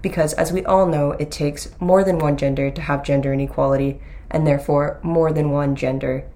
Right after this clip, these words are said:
to work towards justice. I am so excited about this conversation. I think it's a really important conversation to have. Michael,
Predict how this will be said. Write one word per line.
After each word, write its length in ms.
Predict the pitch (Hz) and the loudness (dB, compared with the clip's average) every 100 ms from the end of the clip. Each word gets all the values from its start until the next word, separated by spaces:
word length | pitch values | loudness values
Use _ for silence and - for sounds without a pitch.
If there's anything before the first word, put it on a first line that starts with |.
| - | -16
to 140 | - 143 | -8 -4
work 340 | 147 135 - | -2 -2 -4
towards 640 | - 147 147 - - - - - | -8 -6 -2 -2 -4 -8 -16 -12
justice. 640 | - - - - - - - - - - - - - - | -6 -6 -6 -10 -10 -14 -14 -14 -14 -20 -20 -20 -20 -4
I 140 | 226 226 | 4 6
am 120 | 196 | 6
so 280 | - 170 156 | 2 4 4
excited 440 | 151 151 147 143 | 4 2 2 2
about 240 | 151 151 143 | 0 2 0
this 120 | 147 | -2
conversation. 760 | 151 143 143 147 143 147 143 - | -2 -2 0 -2 -2 0 -2 0
I 120 | 147 | -2
think 340 | - 151 147 - | 0 -2 -2 -2
it's 260 | 151 156 - | -4 -4 -4
a 180 | 151 147 | -2 0
really 360 | 147 170 165 | 0 0 0
important 420 | 151 151 - 139 151 | 0 -2 -2 -4 -4
conversation 680 | 143 139 139 143 135 143 | -4 -2 -2 -2 -2 -2
to 60 | 135 | -2
have. 440 | - 156 156 156 - - - - - - - | 0 2 2 0 -8 -16 -18 -18 -18 -18 -2
Michael, 480 | 190 185 185 185 | 4 4 8 6